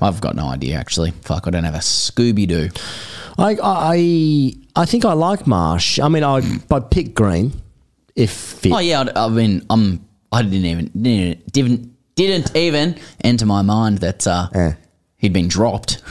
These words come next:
Speaker 2: Yeah, yeah,
Speaker 1: I,
Speaker 2: yeah,
Speaker 1: I,
Speaker 2: yeah,
Speaker 1: I
Speaker 2: yeah.
Speaker 1: presume it's
Speaker 2: Yeah, yeah.
Speaker 1: workloads.
Speaker 2: Um, well, uh, Steve Smith will play his one hundredth test.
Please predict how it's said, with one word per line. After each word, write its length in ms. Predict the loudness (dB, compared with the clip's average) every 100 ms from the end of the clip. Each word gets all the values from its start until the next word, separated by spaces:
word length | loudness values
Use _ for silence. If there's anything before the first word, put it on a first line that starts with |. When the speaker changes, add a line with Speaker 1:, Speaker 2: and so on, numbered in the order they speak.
| -16 -8
Speaker 2:
Yeah, 260 | 0 2 2
yeah, 200 | 2 2
Speaker 1:
I, 40 |
Speaker 2:
yeah, 80 | 2
Speaker 1:
I, 40 | 0 2
Speaker 2:
yeah, 80 | 2
Speaker 1:
I 100 | 2
Speaker 2:
yeah. 60 |
Speaker 1:
presume 300 | 2 2 2
it's 140 | 0 0
Speaker 2:
Yeah, 60 |
yeah. 300 | 2 2 2
Speaker 1:
workloads. 1000 | 2 0 0 -2 -2 -4 -4 -6 -4 0
Speaker 2:
Um, 320 | 2 2 2 2
well, 500 | 2 2 0 -4 _
uh, 240 | 0 2 2
Steve 280 | 0 0 2
Smith 180 | 2 2
will 80 |
play 360 | 2 2 4 2
his 280 | 2 0 2
one 100 | 2
hundredth 580 | 2 2 2 0 -4 -4
test. 520 | 0 0 -2 -6